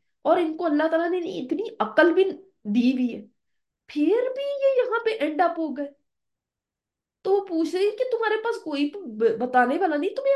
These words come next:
आया था, जिसने तुम्हारे, तुम्हें इस व-, वयुनज़िरूनकुम लिक़ा यौमिकुम हादा, जो तुम्हें आके खबरदार करता, बताता कि भाई आज की मुलाकात के बारे में कि तुमने अल्लाह से मुलाकात करनी है,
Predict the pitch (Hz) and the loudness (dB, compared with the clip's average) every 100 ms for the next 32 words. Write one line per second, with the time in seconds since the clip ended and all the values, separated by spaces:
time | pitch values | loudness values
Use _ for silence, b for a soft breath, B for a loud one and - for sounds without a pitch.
0 | 494 415 392 302 _ _ _ _ _ _ | 0 -2 -4 -12 _ _ _ _ _ _
1 | _ _ _ - 320 339 320 311 277 240 | _ _ _ -4 -2 -2 -2 0 0 -2
2 | 254 277 311 330 - 320 320 - - 214 | -6 -6 -2 -4 -2 -6 -6 -10 -4 0
3 | 226 - - B - 247 285 269 320 277 | 0 0 -6 B 0 2 2 2 2 2
4 | 277 320 320 294 254 175 247 302 247 247 | 0 -2 0 0 2 4 4 6 4 2
5 | 320 330 277 214 311 349 349 294 294 277 | -4 -6 -6 -2 -2 -2 -4 -2 -2 -2
6 | 214 277 339 208 233 190 185 277 214 196 | -4 -6 -4 -2 -2 0 0 0 -2 -4
7 | - 240 233 196 196 247 254 254 240 294 | -2 -2 -2 -2 -4 -4 -4 -2 0 0
8 | - B B 214 214 - - 240 233 214 | -4 B B -4 -2 -2 -2 -2 2 0
9 | 214 190 196 254 202 202 190 202 214 330 | 2 0 2 0 0 0 -2 -2 -2 -2
10 | 285 269 285 220 254 302 285 262 262 247 | 0 2 2 2 0 2 2 2 2 2
11 | 285 - 349 320 277 | 2 2 0 0 -4